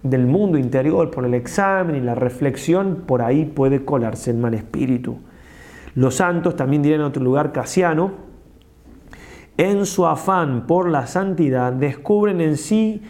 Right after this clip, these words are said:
con rara sagacidad y condenan sin piedad cosas que nuestra mirada interior,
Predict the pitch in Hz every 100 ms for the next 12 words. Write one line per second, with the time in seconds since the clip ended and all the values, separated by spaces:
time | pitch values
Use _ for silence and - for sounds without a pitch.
0 | - - - 147 147 160 208 214 196 -
1 | 147 156 175 175 147 143 147 156 - -
2 | - 135 - 151 156 175 208 165 131 120
3 | - 214 214 170 127 110 117 139 - -
4 | - - 214 208 214 - 170 165 156 165
5 | 160 147 160 196 196 175 165 175 165 165
6 | 170